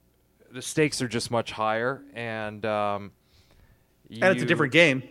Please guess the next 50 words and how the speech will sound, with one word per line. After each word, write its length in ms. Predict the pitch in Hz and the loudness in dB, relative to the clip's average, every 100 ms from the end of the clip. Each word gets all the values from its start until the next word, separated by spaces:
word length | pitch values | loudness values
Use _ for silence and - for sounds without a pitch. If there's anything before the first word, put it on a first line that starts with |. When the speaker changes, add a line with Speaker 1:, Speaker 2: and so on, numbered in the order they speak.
| - | -12
Speaker 1:
It's 180 | 127 127 | -12 -8
a 60 | 143 | -6
different 360 | 139 - 135 | -6 -6 -8
game. 400 | 123 135 120 85 - | -8 -6 -6 -10 -14
So, 640 | - 123 120 117 117 107 | -8 -4 -2 -2 -4 -8
you 120 | 135 | -6
know, 120 | 156 | -4
the 80 | 127 | -2
regular 360 | 120 131 123 117 | -2 -2 -2 -4
season, 460 | - 120 117 123 | -6 -6 -4 -2
like, 180 | 110 107 | -4 -4
the 100 | 107 | -6
dog 420 | 95 107 107 107 | -2 0 0 -2
days 320 | 110 107 107 101 | -4 -4 -4 -8
of 100 | 95 | -8
winter 500 | 104 110 - 110 107 | -8 -8 -6 -6 -8
and 120 | 92 | -8
February, 840 | - 104 104 104 104 104 104 104 | -4 -2 0 0 2 2 0 -2
and, 120 | 90 - _ _ _ - | -4 -10 _ _ _ -10
you 180 | 104 104 | -2 0
know, 180 | 98 101 | 0 0
you're 180 | 107 | 0
in 100 | 107 | 0
Nashville 500 | 104 101 104 - 113 | 0 -2 -4 -6 -4
on 140 | 107 104 | -4 -6
a 60 | |
Tuesday 480 | 104 - 110 101 110 | -10 -12 -14 -10 -8
night. 360 | 101 101 110 107 | -6 -6 -6 -8
And 120 | 123 | -4
a 40 | 131 | 0
lot 240 | 139 156 | 4 4
of 80 | 139 | 4
it 80 | 120 | 2
also 380 | 123 127 - 110 | 2 0 -2 -4
was, 520 | 101 104 101 - - _ - - _ | 0 0 -2 -8 -12 _ -20 -20 _
and 160 | 127 143 | 4 6
this 160 | 165 156 | 6 4
is 100 | 123 | 4
something 380 | 143 123 127 | 4 4 2
that 120 | 117 113 | 4 4
I 100 | 107 | 4
have 180 | 113 | 2
to 80 | - | 0
kinda, 380 | - 113 107 104 _ _ | -2 -2 -2 -4 _ _
uh, 240 | 107 101 78 101 | -2 -2 -4 -4
dig 220 | 120 110 | -2 0
into 420 | 107 104 110 104 | -4 -2 -2 0
a 20 | |
little 220 | 98 104 98 | 2 0 0
bit. 320 | 104 101 | 0 -2